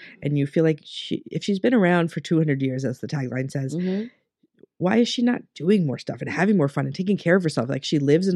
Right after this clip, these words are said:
Speaker 2: I didn't
Speaker 1: squalor.
Speaker 2: realize that, though, honestly, 'cause I didn't read the tagline before I saw
Speaker 1: Yes.
Speaker 2: the movie. And so I didn't know that she had been around for, I didn't know how long, how old she was. Um, so I didn't know if she was a newer vampire or been around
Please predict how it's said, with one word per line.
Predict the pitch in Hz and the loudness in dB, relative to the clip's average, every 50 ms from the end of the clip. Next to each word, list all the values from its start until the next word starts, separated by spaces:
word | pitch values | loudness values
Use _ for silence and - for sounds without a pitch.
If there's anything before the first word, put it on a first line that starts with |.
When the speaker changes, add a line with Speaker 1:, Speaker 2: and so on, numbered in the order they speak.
| 165 - - - | -2 -4 -4 0
Speaker 2:
I | - - 247 | 4 6 8
didn't | - - 277 285 | 8 8 8 8
Speaker 1:
squalor. | 285 269 269 240 | 8 8 6 6
Speaker 2:
realize | 247 262 269 262 247 233 202 | 6 6 6 6 6 4 4
that, | 180 185 180 185 - | 2 0 -2 0 0
though, | 190 170 | 0 2
honestly, | - 175 185 196 180 202 | 2 2 2 2 0 0
'cause | - 180 | 2 2
I | 180 175 | 4 4
didn't | 185 185 165 | 4 4 4
read | 175 180 170 | 2 2 2
the | 165 | 0
tagline | 160 170 160 156 165 156 156 147 143 139 | 0 2 2 2 2 2 2 2 2 2
before | 143 139 - 143 | 0 0 0 0
I | 135 135 | -2 0
saw | 135 139 | 0 0
Speaker 1:
Yes. | 131 135 143 139 | 0 0 0 0
Speaker 2:
the | 135 | 0
movie. | 127 123 127 123 123 131 135 107 | 0 0 0 0 0 0 -2 -2
And | 131 135 | -4 -4
so | - 139 | -2 0
I | 131 | 2
didn't | 131 147 139 | 2 2 2
know | 139 143 147 | 2 2 2
that | 143 - | 2 0
she | - - 139 | 0 -2 -4
had | 127 120 | -2 -2
been | 139 127 123 | -2 -2 -2
around | 117 110 113 | -2 -4 -4
for, | - - - | -6 -4 -4
I | 120 131 | -2 -2
didn't | 135 127 107 | -2 -2 -2
know | 90 123 120 | -2 -4 -4
how | 123 120 | -4 -4
long, | 120 120 113 113 107 92 | -4 -4 -4 -4 -6 -8
how | 117 120 120 | -8 -6 -4
old | 113 117 117 | -4 -4 -4
she | - - 113 78 | -8 -8 -8 -6
was. | 78 69 65 - - - - _ _ _ _ _ - - - _ _ - | -6 -6 -6 -8 -10 -14 -20 _ _ _ _ _ -20 -20 -20 _ _ -4
Um, | 131 127 120 120 | -2 -2 -2 0
so | - 143 | 2 2
I | |
didn't | 143 143 143 | 2 4 4
know | 139 | 2
if | 131 - | 0 0
she | - | -2
was | 139 123 135 | -2 0 0
a | |
newer | 127 143 170 185 185 170 | 0 2 2 2 2 4
vampire | 165 165 160 156 151 156 151 143 139 139 139 135 131 | 4 2 2 2 0 0 2 2 4 4 4 4 2
or | 123 | 2
been | 120 123 | 0 0
around | 120 123 120 120 120 | 0 0 -2 -2 -4